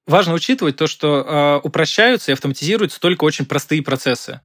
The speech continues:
Какие-то более сложные творческие процессы безумно сложно автоматизировать. А, на самом деле I T это не про, не столько про точность и цифры, сколько про творчество.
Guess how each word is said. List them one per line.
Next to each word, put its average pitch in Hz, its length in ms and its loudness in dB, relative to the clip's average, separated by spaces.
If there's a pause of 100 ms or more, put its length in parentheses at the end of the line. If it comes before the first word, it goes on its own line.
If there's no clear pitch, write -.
(160)
Какие-то 180 400 0
более 160 360 4
сложные 170 480 0
творческие 190 680 0
процессы 143 560 0
безумно 143 560 0
сложно 156 360 -2
автоматизировать. 131 760 -4 (460)
А, 139 280 4
на 147 120 -2
самом 196 240 2
деле 190 260 4
I 143 140 4
T 170 280 -4
это 160 280 0
не 151 280 2
про, 160 640 2 (200)
не 170 320 2
столько 196 460 2
про - 200 0
точность - 640 0
и - 20 -2
цифры, 226 540 -2
сколько 175 520 0
про 156 380 2
творчество. 135 680 -4